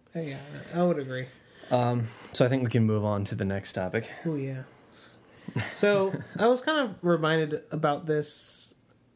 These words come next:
Speaker 1: So I've, I've felt frustrated now for a while. Um, and, and this, part of this is just my background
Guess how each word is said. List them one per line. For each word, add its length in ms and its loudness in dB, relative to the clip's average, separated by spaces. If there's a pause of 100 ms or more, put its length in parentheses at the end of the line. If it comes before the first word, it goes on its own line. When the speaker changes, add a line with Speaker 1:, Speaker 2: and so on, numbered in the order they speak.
(400)
Speaker 1:
So 520 0
I've, 200 -2
I've 160 -2
felt 280 0
frustrated 520 -2
now 160 -2
for 280 -4
a 80 -2
while. 600 -4 (500)
Um, 600 -4 (640)
and, 240 2
and 160 2
this, 160 -2
part 220 2
of 60 0
this 140 -2
is 100 0
just 200 0
my 120 2
background 840 -2